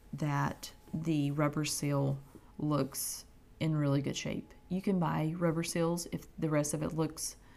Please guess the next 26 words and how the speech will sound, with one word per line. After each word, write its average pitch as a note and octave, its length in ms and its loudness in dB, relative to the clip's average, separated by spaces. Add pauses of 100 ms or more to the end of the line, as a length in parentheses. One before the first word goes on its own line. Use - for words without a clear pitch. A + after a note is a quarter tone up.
(420)
um, D3+ 480 0 (360)
looks E3+ 240 -2
good, D#3+ 320 0 (320)
but D#3 100 2
there's E3 160 4
actually E3+ 300 0
the D#3 100 0
rubber D#3 360 0
seal D#3 380 0
inside D#3+ 880 0 (300)
of D3+ 360 2 (720)
the, C#3+ 500 2 (1300)
inside D#3+ 360 2
of D#3 80 2
the E3 80 0
lid D#3+ 400 2 (720)
that D#3+ 240 2
makes D#3 240 0
a D#3 40 0
tight - 360 -2
seal. D3 300 4
And D#3+ 160 2
then D#3 80 0
there's D3+ 260 0
usually F3+ 420 0
also, D3 720 0